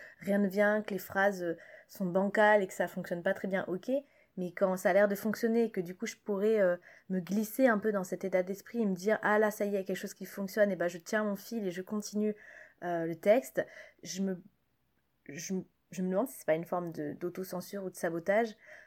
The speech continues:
même si en soi, ça m'empêche pas, au bout de deux heures, même si je, je fais comme ça des allers-retours entre mon texte et, euh,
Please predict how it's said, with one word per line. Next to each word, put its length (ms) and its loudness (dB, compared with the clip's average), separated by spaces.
même 240 0
si 200 -2
en 80 2
soi, 380 0
ça 160 -4
m'empêche 400 -4
pas, 160 4
au 60 4
bout 160 -6
de 180 -2
deux 360 -2
heures, 340 4
même 200 0
si 220 -6
je, 300 -6
je 100 -12
fais 100 -10
comme 160 -2
ça 120 2
des 160 0
allers-retours 380 0
entre 220 -4
mon 180 -2
texte 420 4
et, 200 -2
euh, 300 -6